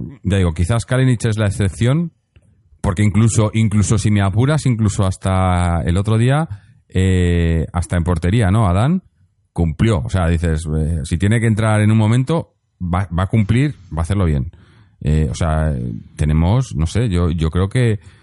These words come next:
que tenemos una muy buena plantilla, eh, diferente a la que teníamos, porque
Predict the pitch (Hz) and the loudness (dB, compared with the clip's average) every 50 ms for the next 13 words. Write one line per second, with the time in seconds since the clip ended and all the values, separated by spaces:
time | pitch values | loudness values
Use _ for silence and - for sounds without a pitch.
0 | _ _ _ _ - 85 80 - 80 85 95 101 90 80 101 101 104 110 113 113 | _ _ _ _ -4 -4 -2 0 2 2 2 2 2 2 2 2 2 2 2 2
1 | 113 110 107 104 107 104 104 110 123 127 139 156 165 - - - - - - _ | 2 2 2 0 0 0 0 0 0 2 0 0 -2 -6 -10 -14 -14 -16 -20 _
2 | _ _ - 87 85 85 85 82 82 82 82 71 - - - - _ - 101 95 | _ _ -2 0 2 2 2 2 2 0 0 -2 -4 -10 -18 -20 _ -8 -4 -2
3 | 95 87 - 78 76 92 107 123 127 117 139 139 139 127 117 113 107 101 92 85 | -2 -2 -2 -2 0 2 2 2 2 2 0 0 2 2 2 2 0 0 0 0
4 | 80 85 95 110 120 113 104 80 65 71 | 0 0 2 2 2 0 0 -2 -4 -4